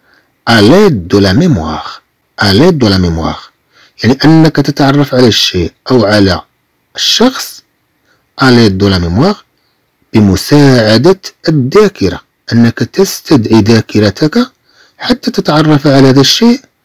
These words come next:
أو على هذا الشخص. نقول مثلًا، "Je reconnais cet endroit، أنا أعرف هذا المكان." عندما تقول "أنا أعرف هذا المكان." ماذا يعني هذا؟ أنك استدعيت ذاكرتك للتعرف على هذه الصورة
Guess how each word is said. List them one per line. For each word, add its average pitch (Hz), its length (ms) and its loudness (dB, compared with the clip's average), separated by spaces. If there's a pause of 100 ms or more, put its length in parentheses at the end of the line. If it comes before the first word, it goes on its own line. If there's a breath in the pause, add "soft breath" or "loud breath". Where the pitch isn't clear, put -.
(340)
أو 113 160 2
على 110 220 2
هذا 165 640 0
الشخص. - 560 -4 (100)
نقول 104 300 0
مثلًا، 127 520 0 (260)
"Je 101 120 0
reconnais 160 500 0
cet - 240 -10
endroit، 87 320 -4 (320)
أنا 156 160 2 (120)
أعرف 226 300 2
هذا 165 120 2
المكان." 104 480 0 (420)
عندما 110 260 2
تقول 101 480 -6
"أنا 110 240 0
أعرف 107 260 0
هذا 104 80 -2
المكان." 101 400 0
ماذا 233 220 4
يعني 113 220 2
هذا؟ 82 160 -6 (460)
أنك 123 220 2
استدعيت 117 520 0
ذاكرتك 104 760 0 (540)
للتعرف 135 1120 0
على 107 100 0
هذه 101 120 -2
الصورة 156 380 -4